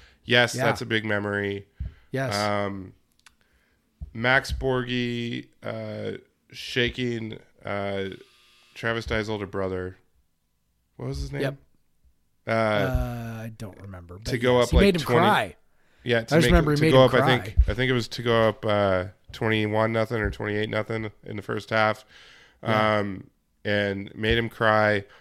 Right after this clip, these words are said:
Speaker 1: That's a big memory of Borghi.
Speaker 2: Yep.
Speaker 1: Also, Borghi, obviously, the game-winning touchdown against Oregon State. Uh, yeah, Jihad, that's a big one.
Speaker 2: Yep.
Speaker 1: Um, yeah, I think those would probably
Speaker 2: Um,
Speaker 1: be the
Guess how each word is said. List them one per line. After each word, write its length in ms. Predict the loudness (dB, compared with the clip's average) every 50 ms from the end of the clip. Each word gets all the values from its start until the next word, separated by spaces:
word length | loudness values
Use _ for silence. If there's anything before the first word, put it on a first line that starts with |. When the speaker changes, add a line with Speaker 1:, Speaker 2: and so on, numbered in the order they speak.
| _ _ _ -2
Speaker 1:
That's 260 | 2 2 2 2 -2
a 40 | -2
big 180 | -2 -2 0 0
memory 640 | 0 -2 0 -2 -2 -2 -2 -2 -2 -2 -4 -6
of 220 | -8 -12 -12 -12 -8
Borghi. 520 | -2 0 0 0 0 -2 -2 -2 -2 -2 -4 -6
Speaker 2:
Yep. 60 | -8 _ _ _ _ _ _ -4
Speaker 1:
Also, 280 | -4 -4 -2 0 0
Borghi, 360 | 0 0 0 0 0 2 2 0
obviously, 340 | 2 0 -2 -4 -6 -6 -6
the 60 | -6
game-winning 380 | -4 -4 -4 -2 -2 -4 -6 -6
touchdown 300 | -4 -4 -4 -4 -4 -6
against 200 | -4 -4 -6 -4
Oregon 240 | -4 -4 -4 -6 -8
State. 560 | -10 -12 -8 -6 -4 -4 -2 -4 -4 -6 -10 _ _ _ _ _ _ _ _ _ _ _ _ _ _ -8
Uh, 800 | -4 -2 -2 0 0 0 0 0 0 -2 -2 -4 -4 -6 -6 -8 -10 -16 _ _ _ _ _
yeah, 180 | -10 -6 -4 -4
Jihad, 420 | -2 -2 -2 0 2 2 2 2 0
that's 180 | -2 -6 -6
a 60 | -6 -8
big 260 | -4 -4 -4 -4 -4
one. 480 | -6 -6 -4 -4 -6 -6 -8 -10 -16 _ _ _ _ _ _ _ _ _ _ _ _ _ _ -10
Speaker 2:
Yep. 160 | -8 -8 -6
Speaker 1:
Um, 320 | -6 -6 -6 -6 -8 -10 -10 -4
yeah, 200 | 0 2 2 2
I 40 |
think 200 | 2 0 -4 -4 -2
those 140 | -2 0 0
would 60 | 0
probably 240 | 0 0 0 0 0
Speaker 2:
Um, 60 | 0
Speaker 1:
be 80 | -2 -2
the 380 | -2 -2 -2 -2 -2 -4 -6